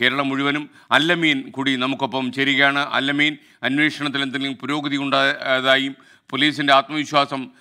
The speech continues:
എത്രമാത്രമുണ്ട്? ഇപ്പോൾ എനിക്ക് തോന്നുന്നത്, ഉം, ആ, ഏറ്റവും പ്രധാനപ്പെട്ട സൂചനകൾ പോലീസിന് ലഭിച്ചു എന്ന് നമുക്ക് മനസ്സിലായിട്ടുണ്ടോ? നമുക്ക് രഹസ്യങ്ങൾ കിട്ടുന്നില്ല എങ്കിൽ പോലും, ആ, മാധ്യമപ്രവർത്തകരിൽ നിന്ന് പലതും നം-, ആ, പറയുന്നില്ല എങ്കിൽ പോലും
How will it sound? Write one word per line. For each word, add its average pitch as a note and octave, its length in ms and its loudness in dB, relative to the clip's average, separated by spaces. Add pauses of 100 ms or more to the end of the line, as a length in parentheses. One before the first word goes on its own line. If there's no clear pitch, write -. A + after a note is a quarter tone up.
(120)
എത്രമാത്രമുണ്ട്? C3+ 680 -2
ഇപ്പോൾ C#3 460 -2
എനിക്ക് C3 320 -2
തോന്നുന്നത്, C#3 460 -4 (460)
ഉം, B2+ 480 -6 (800)
ആ, A2+ 240 0
ഏറ്റവും D3 500 -2 (320)
പ്രധാനപ്പെട്ട D3 480 2 (180)
സൂചനകൾ C#3 600 0
പോലീസിന് C3+ 500 -4
ലഭിച്ചു C3+ 300 0
എന്ന് C#3 200 -2
നമുക്ക് C3 260 -4
മനസ്സിലായിട്ടുണ്ടോ? C3 760 0 (260)
നമുക്ക് B2+ 260 -2
രഹസ്യങ്ങൾ C#3 460 -2
കിട്ടുന്നില്ല C#3+ 560 0
എങ്കിൽ C3+ 300 -4
പോലും, C#3 380 -4 (340)
ആ, A#2+ 120 2
മാധ്യമപ്രവർത്തകരിൽ C#3 880 -2
നിന്ന് C#3+ 160 -4
പലതും C#3 300 -2 (200)
നം-, C3 220 -4
ആ, C3 420 0 (280)
പറയുന്നില്ല C#3+ 440 2
എങ്കിൽ C3 240 0
പോലും B2+ 320 -2